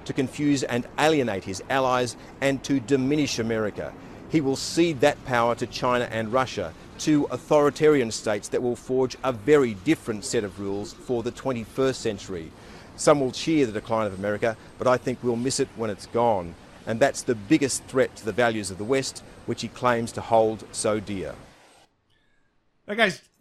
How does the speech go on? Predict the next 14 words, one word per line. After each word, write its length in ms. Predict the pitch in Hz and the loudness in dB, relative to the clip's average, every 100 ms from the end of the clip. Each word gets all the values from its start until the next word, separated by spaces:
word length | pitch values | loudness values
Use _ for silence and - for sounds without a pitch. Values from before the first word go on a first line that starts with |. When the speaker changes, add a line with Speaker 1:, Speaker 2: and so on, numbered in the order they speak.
| _ | _
Speaker 2:
awesome. 460 | - 185 - 90 64 - _ | -2 -2 -2 -10 -12 -20 _
Take, 280 | 196 190 165 | -4 -4 -2
I 40 | |
mean, 140 | 180 185 175 185 | -2 -2 -10 -16
here's, 500 | - - 269 311 202 175 | -16 -4 0 0 -2 -4
here's 400 | 226 277 196 175 | -4 -2 -6 -6
what 180 | 208 196 | -4 0
really 260 | 190 175 | 0 0
strikes 420 | 139 160 147 - | 0 -2 -2 -4
me, 220 | 135 123 107 | -4 -4 -2
is 100 | 110 | -4
that 120 | - | -6
the, 120 | 147 | -8
the, 260 | 135 165 | -8 -8